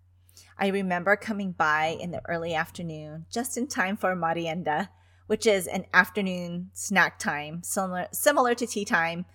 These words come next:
but without the tea and the tea sandwiches. It was usually something home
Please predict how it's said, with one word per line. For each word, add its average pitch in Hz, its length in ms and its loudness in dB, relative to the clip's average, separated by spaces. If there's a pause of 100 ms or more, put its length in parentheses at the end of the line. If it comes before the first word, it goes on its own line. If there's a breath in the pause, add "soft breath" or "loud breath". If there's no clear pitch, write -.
(280 soft breath)
but 202 120 6
without 190 260 6
the 202 80 4
tea 175 600 -4
and 180 120 0
the 202 60 0
tea 196 180 -4
sandwiches. 160 640 -2
It 123 120 -4
was 185 200 -2
usually 208 440 0
something 196 340 -4
home 190 380 -2